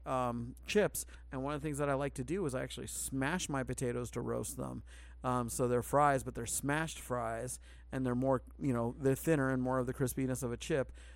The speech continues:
than their counterparts are. And I think that those go with just about anything. I've had chili cheese fries. I've had the nacho fries. There's very under-,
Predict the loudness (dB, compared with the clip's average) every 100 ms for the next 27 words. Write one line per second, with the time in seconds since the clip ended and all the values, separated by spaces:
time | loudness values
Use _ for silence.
0 | -14 -4 2 4 2 0 2 2 2 0
1 | 0 -2 -2 -2 -4 -4 -4 0 2 2
2 | 2 -2 -2 2 2 2 4 6 6 4
3 | 0 -6 -14 -18 -4 6 6 6 2 0
4 | 0 0 0 -2 -2 -4 -8 -8 -8 -8
5 | -2 0 0 -2 -4 -4 0 4 4 4
6 | 0 -4 -14 -4 -2 -2 -2 -2 -2 0
7 | 0 -2 0 2 2 2 -2 -8 -4 2
8 | 4 4 2 -2